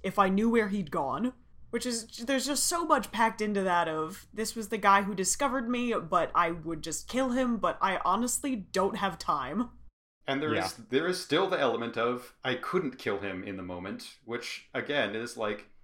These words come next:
Speaker 2: obvious, obviously the "I would kill him now" is, is certainly telling, but there's still some semblance of a heart to this guy, which is still
Speaker 1: Yeah.
Speaker 2: really interesting.
Speaker 3: So jumping from that snippet that we have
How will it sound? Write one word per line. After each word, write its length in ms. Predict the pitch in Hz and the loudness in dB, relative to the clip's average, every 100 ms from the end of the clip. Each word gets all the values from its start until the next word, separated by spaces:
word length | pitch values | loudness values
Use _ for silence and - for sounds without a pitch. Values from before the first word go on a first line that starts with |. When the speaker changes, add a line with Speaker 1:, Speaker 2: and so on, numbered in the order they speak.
| - | -14
Speaker 2:
obvious, 460 | 135 139 147 139 135 135 | -6 -2 0 0 0 2
obviously 420 | 131 131 131 123 | 4 4 2 -2
the 180 | 113 113 | 0 0
"I 120 | 120 | 0
would 240 | 113 120 - | 0 -2 0
kill 180 | 120 | -2
him 140 | 113 101 | 0 -2
now" 320 | 120 107 98 | 0 2 2
is, 460 | 98 101 92 87 113 | -2 -4 -6 -10 -8
is 400 | 104 92 - - | -8 -8 -10 -12
certainly 520 | - - 117 117 104 | -12 -4 -4 -4 -6
telling, 480 | - 113 92 92 95 | 0 0 2 -4 -2
but 300 | 107 104 - - - _ _ _ _ _ | 0 0 -4 -18 -20 _ _ _ _ _
there's 260 | 135 127 143 | -4 -2 -2
still 180 | - 156 | -2 -2
some 360 | 151 - 156 156 | -2 -4 -4 -4
semblance 340 | 147 147 143 | -4 -4 -4
of 80 | 143 | -4
a 60 | 143 | -2
heart 180 | 147 | -4
to 60 | - | -4
this 160 | 92 - | -10 -8
guy, 240 | 95 82 | -8 -8
which 160 | 85 92 | -8 -10
is 80 | 101 | -6
still 140 | 117 | -4
Speaker 1:
Yeah. 40 | 107 | -2
Speaker 2:
really 200 | 107 107 | -4 -6
interesting. 440 | 98 95 110 107 - - - - _ _ _ | -12 -16 -16 -16 -20 -20 -20 -20 _ _ _
Speaker 3:
So 180 | - | -10
jumping 460 | 110 101 135 131 120 | -10 -2 -2 0 -4
from 680 | - - 135 120 113 110 101 _ _ _ | -6 -6 -2 0 -2 -4 -8 _ _ _
that 220 | 127 120 - | -2 -2 -2
snippet 380 | - 117 120 | -6 -6 -6
that 180 | - 117 | -6 -6
we 180 | 113 135 | -4 -4
have 380 | 117 113 107 98 | -2 -4 -4 -8